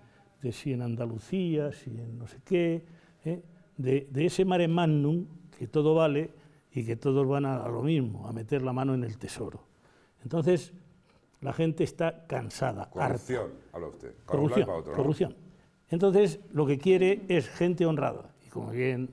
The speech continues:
Speaker 1: has mencionado, Anguita, Anguita llegó a decir que se votara
Speaker 2: Sí.
Speaker 1: antes que a uno de la hoz y el martillo.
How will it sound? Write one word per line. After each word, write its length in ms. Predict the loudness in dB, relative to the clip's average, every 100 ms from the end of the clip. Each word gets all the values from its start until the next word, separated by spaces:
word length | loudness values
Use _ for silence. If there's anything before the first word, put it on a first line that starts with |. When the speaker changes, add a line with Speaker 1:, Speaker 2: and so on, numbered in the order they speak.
| -8
Speaker 1:
has 260 | -6 -6 -6
mencionado, 440 | -8 -6 -2 0
Anguita, 520 | 2 0 0 -2 -4 -6 -20 _ -16
Anguita 400 | -12 -10 -6 -6
llegó 300 | -4 -4 -2
a 60 | -2
decir 440 | 0 2 2 0
que 160 | -8 -10
se 140 | -12
votara 440 | -12 -4 -2 -2 -6 -20 -20 -20 -20 -2
Speaker 2:
Sí. 60 |
Speaker 1:
antes 400 | 2 2 6 6
que 160 | 4 2
a 60 | 2
uno 260 | 2 2
de 140 | 2 0
la 100 | -2
hoz 220 | -4 -8
y 20 |
el 80 | -12
martillo. 500 | -12 -12 -12 -14